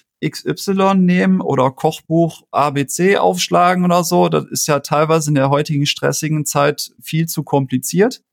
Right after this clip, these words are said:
Und, ähm, wir geben natürlich am Anfang deutliche Ratschläge, ähm,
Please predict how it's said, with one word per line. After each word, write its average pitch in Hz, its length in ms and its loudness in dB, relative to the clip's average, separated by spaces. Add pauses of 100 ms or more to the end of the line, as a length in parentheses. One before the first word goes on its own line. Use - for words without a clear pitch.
(440)
Und, 139 480 2
ähm, 135 420 2 (1040)
wir 127 120 2
geben 160 240 2
natürlich 143 680 0
am 135 160 -2
Anfang 131 640 0 (260)
deutliche 123 560 -2
Ratschläge, 165 1040 0
ähm, 131 460 0